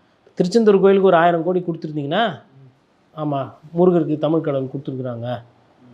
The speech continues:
பண்ணியிருக்கிறாங்க. இல்ல திருப்பதிக்கு ஒரு ரெண்டாயிரம் கோடியில எதனா பண்ணியிருந்தீங்கன்னா, ஆமா, ஆந்திராவுக்கு பண்ணியிருக்காங்க, ஆந்திரால ஒரு கட்சி வளர்றதுக்கு வாய்ப்பு இருக்கும். இல்ல அந்த மக்களுக்கு, பாதிக்கப்பட்ட மக்களுக்கு வெள்ள நிவாரணம் வந்தது, அங்க நாலு மா-, மாவட்டம் பாதிக்கப்பட்டுச்சு,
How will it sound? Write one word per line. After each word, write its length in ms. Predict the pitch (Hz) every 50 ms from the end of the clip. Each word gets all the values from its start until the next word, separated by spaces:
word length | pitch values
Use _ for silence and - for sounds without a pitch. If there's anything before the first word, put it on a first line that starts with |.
| _ _ -
பண்ணியிருக்கிறாங்க. 540 | 143 147 151 151 139 127 123 117 113 113 113 117 110 - _ _ _ _ _ - -
இல்ல 120 | 160 156
திருப்பதிக்கு 440 | - 214 240 202 226 208 185 170 165
ஒரு 120 | 165 156
ரெண்டாயிரம் 340 | 156 156 165 165 160 165 156
கோடியில 280 | 165 170 170 165 160 151
எதனா 180 | 156 156 156 147
பண்ணியிருந்தீங்கன்னா, 560 | 147 147 151 156 147 143 139 139 151 180 190 175 147 143
ஆமா, 200 | 147 151 147 143 143 139
ஆந்திராவுக்கு 420 | 135 156 165 156 151 139 131 131 123
பண்ணியிருக்காங்க, 500 | 139 135 135 135 127 135 123 123 123 123 127 123 117 _ _ _ _ _ -
ஆந்திரால 420 | 202 214 214 196 170 147 147 196
ஒரு 100 | 214 185
கட்சி 260 | 147 - 147 147 - 175
வளர்றதுக்கு 440 | 156 143 139 147 139 131 - 175 180
வாய்ப்பு 280 | 165 139 139 139 135 135
இருக்கும். 280 | 127 117 - 120 120 - -
இல்ல 180 | 190 202 226
அந்த 160 | 214 196 190
மக்களுக்கு, 560 | 170 156 160 165 - - 240 214 185 - - 127 _ _ _ _ _ _ _ -
பாதிக்கப்பட்ட 540 | 160 165 185 180 180 160 156 139 143 139 139
மக்களுக்கு 500 | 135 143 139 - - 160 139 123 - 127 120 _ _ _ _ _ _ _ _ _ _ -
வெள்ள 260 | 139 151 160 175 185
நிவாரணம் 400 | 175 165 156 143 143 135 135 131
வந்தது, 340 | 127 123 127 127 117 117 120 120 120 _ _ _ _ _ _ _ 131 127 123
அங்க 220 | 139 147 156 160 156 151 147 139 135 - - _ _ _ _ _ _ -
நாலு 220 | 151 147 160 160 156
மா-, 300 | 151 156 160 160 151 147
மாவட்டம் 440 | 147 151 165 175 170 170 156 139
பாதிக்கப்பட்டுச்சு, 520 | 131 139 143 143 139 131 135 123 127 -